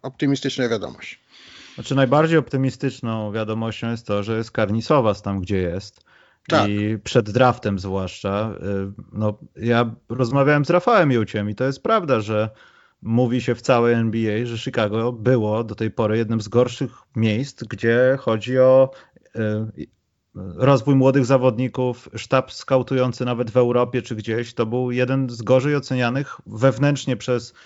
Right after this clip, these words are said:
Speaker 2: ludzi pracujących tam, y, w N B A, po prostu w innych klubach, jako najgorszy, jeden z najgorszych klubów pod tym kątem. Co jest je-, jeszcze głupszym pomysłem, kiedy wiesz, że ty tankujesz, masz słabą drużynę i to jest jedno z twoich jakichś punktów zaczepienia, żeby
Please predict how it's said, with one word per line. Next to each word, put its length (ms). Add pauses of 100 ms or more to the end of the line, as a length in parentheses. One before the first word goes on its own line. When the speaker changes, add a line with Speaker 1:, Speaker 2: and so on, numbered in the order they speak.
(140)
Speaker 2:
ludzi 280
pracujących 720
tam, 200
y, 600 (300)
w 160
N 140
B 80 (140)
A, 40
po 120
prostu 300
w 40
innych 200
klubach, 320
jako 200
najgorszy, 440 (220)
jeden 240
z 40
najgorszych 460
klubów 300
pod 200
tym 120
kątem. 440 (600)
Co 100
jest 140
je-, 100
jeszcze 280
głupszym 420
pomysłem, 420
kiedy 240
wiesz, 200
że 80
ty 120
tankujesz, 600
masz 480
słabą 420
drużynę 500
i 60
to 100
jest 360
jedno 360
z 100
twoich 500 (460)
jakichś 240
punktów 420
zaczepienia, 560
żeby 240